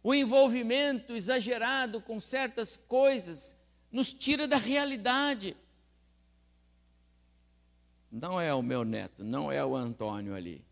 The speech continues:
não é. Mas dê um, um iPhone na mão dele e tenta falar com ele pra você ver. Entendeu? E assim são as crianças, e assim são os adultos. "Ô fulano,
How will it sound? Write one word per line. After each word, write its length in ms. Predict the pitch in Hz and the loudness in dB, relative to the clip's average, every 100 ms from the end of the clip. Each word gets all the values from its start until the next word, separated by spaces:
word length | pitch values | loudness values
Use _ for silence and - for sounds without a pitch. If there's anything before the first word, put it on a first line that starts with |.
| _ _ _ _ - | _ _ _ _ -10
não 240 | 107 104 | -6 -6
é. 100 | 71 - _ _ _ _ _ _ _ _ _ _ _ _ _ _ - | -8 -18 _ _ _ _ _ _ _ _ _ _ _ _ _ _ -12
Mas 260 | 110 107 | -10 -10
dê 300 | 113 123 160 | -6 -4 -4
um, 420 | 190 190 147 107 104 - _ _ | -4 -8 -10 -12 -16 -20 _ _
um 100 | 123 | -10
iPhone 420 | 107 - 123 113 | -10 -8 -6 -4
na 120 | 110 | -4
mão 260 | 110 110 104 | -6 -6 -6
dele 260 | 98 127 151 | -4 -6 -6
e 40 | |
tenta 300 | 147 139 123 | -10 -12 -12
falar 280 | 117 110 98 | -10 -10 -10
com 160 | - | -10
ele 120 | 92 82 | -14 -14
pra 80 | |
você 140 | - 95 | -14 -14
ver. 160 | 80 - _ _ _ _ _ _ _ _ _ _ _ _ | -14 -20 _ _ _ _ _ _ _ _ _ _ _ _
Entendeu? 400 | 110 110 139 90 - _ _ _ _ _ _ _ _ _ _ _ _ _ _ _ _ _ _ _ | -8 -2 -2 -2 -14 _ _ _ _ _ _ _ _ _ _ _ _ _ _ _ _ _ _ _
E 100 | 214 | 0
assim 400 | 240 - 262 294 | 2 2 -2 -2
são 300 | - 277 269 | 0 0 0
as 140 | 254 | -2
crianças, 460 | - 262 277 277 233 | -4 -4 -2 -2 0
e 60 | 311 | 0
assim 320 | 294 359 359 | 0 -2 -4
são 240 | - 359 | -2 -2
os 120 | 311 | -2
adultos. 840 | 320 285 339 370 370 349 285 - - _ _ _ _ _ - - | -4 -4 -4 -4 -4 -8 -18 -20 -20 _ _ _ _ _ -20 -12
"Ô 200 | - 202 | -6 -4
fulano, 480 | 269 311 339 254 | 0 0 0 -2